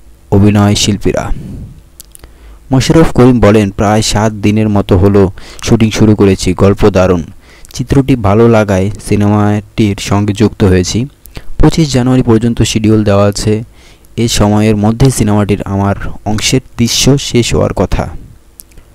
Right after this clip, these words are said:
শুটিংয়ের আগেই গান প্রস্তুত করা হয়েছে। একটি গান গেয়েছেন নিশিতা বড়ুয়া। এবছর ছবিটি মুক্তি পাওয়ার সম্ভাবনা আছে বলে জানিয়েছে পরিচালক ফজলুর রহমান কবির। তিনি এর আগে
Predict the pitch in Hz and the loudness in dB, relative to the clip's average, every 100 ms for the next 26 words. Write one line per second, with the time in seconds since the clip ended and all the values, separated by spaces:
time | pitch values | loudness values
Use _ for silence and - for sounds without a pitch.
0 | _ _ _ _ - - 131 139 143 135 | _ _ _ _ -10 -4 -2 0 0 -2
1 | 104 113 110 104 123 - - - - - | -4 -2 -2 -2 -6 -12 -18 -20 -20 -20
2 | - - - _ _ - - _ 123 120 | -16 -16 -18 _ _ -20 -20 _ -4 0
3 | 123 127 120 120 - 113 107 104 98 110 | 0 0 0 -2 -2 0 2 0 0 -4
4 | 139 - 107 117 107 104 107 104 101 95 | -4 -6 -6 -4 -2 -2 -2 0 0 0
5 | 107 104 101 - - - - 110 104 117 | -4 -4 -8 -14 -20 -18 -6 -4 -2 0
6 | 123 107 104 107 107 113 - - - 113 | 2 2 2 2 0 -6 -14 -20 -6 0
7 | 107 104 110 110 - 110 120 - 127 113 | 2 2 0 0 0 -2 -2 -2 -4 -4
8 | - - 117 117 110 - 104 110 110 104 | -6 -6 0 0 0 -2 0 0 0 -2
9 | - 107 107 101 101 98 104 - 95 98 | -2 0 0 0 -4 -2 -4 -4 -4 -4
10 | 104 - - - 117 104 107 101 110 104 | -8 -16 -18 -6 -2 0 -2 -2 -2 0
11 | 117 110 104 101 101 95 110 - - - | 0 2 2 2 0 -4 -10 -14 -12 -10
12 | - 104 98 82 - - - - 139 147 | 0 2 4 0 -6 -14 -20 -12 -6 -6
13 | 156 147 127 127 117 110 113 117 117 | -6 -4 -2 0 0 -2 0 0 -2